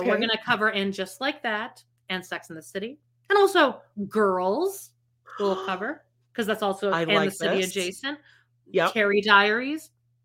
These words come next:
Speaker 1: Devil Wears Prada, uh,
Speaker 2: Ooh.
Speaker 1: Family
Speaker 2: How
Speaker 1: Stone, anything adjacent to Sex and the City. We will
Speaker 2: What about, like,
Speaker 1: we
Speaker 2: Sex Lives of, of College Girls?
Speaker 1: Uh, sure. Maybe,
Speaker 2: You
Speaker 1: like,
Speaker 2: won't
Speaker 1: a
Speaker 2: like
Speaker 1: couple
Speaker 2: that
Speaker 1: years
Speaker 2: one.
Speaker 1: in, once we've finished everything else, but
Speaker 2: Broad
Speaker 1: definitely
Speaker 2: City?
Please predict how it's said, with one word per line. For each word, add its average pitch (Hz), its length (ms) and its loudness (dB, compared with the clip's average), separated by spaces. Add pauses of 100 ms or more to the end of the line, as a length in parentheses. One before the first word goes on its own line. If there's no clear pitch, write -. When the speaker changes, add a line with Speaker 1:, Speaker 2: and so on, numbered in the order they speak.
(200)
Speaker 1:
Devil 190 340 -2
Wears 175 240 -6
Prada, 214 680 -10 (600)
uh, 185 40 -18 (320)
Speaker 2:
Ooh. 160 40 -16
Speaker 1:
Family 254 380 6
Speaker 2:
How 226 80 0
Speaker 1:
Stone, 247 500 2
anything 508 440 6
adjacent 233 580 4
to 208 80 -4
Sex 208 320 -6
and 190 100 -4
the 175 40 -8
City. 165 340 -8
We 180 160 -2
will 190 100 0
Speaker 2:
What 240 100 6
about, 262 200 8
like, 220 240 4
Speaker 1:
we 226 120 -2
Speaker 2:
Sex 226 280 -4
Lives 220 160 2
of, 208 160 -2
of 185 200 -2
College 208 380 -2
Girls? - 540 -10 (460)
Speaker 1:
Uh, 247 460 10
sure. 247 680 6
Maybe, 196 280 2
Speaker 2:
You 208 80 4
Speaker 1:
like, 196 180 6
Speaker 2:
won't 160 80 -8
Speaker 1:
a - 20 -10
Speaker 2:
like 170 80 0
Speaker 1:
couple 165 160 0
Speaker 2:
that 151 120 4
Speaker 1:
years 202 260 4
Speaker 2:
one. 208 100 0
Speaker 1:
in, 254 180 0
once 220 220 0
we've 202 160 0
finished 196 400 -4
everything 185 360 -8
else, 190 240 -6
but 214 160 -6
Speaker 2:
Broad 247 200 0
Speaker 1:
definitely 190 400 4
Speaker 2:
City? 185 460 2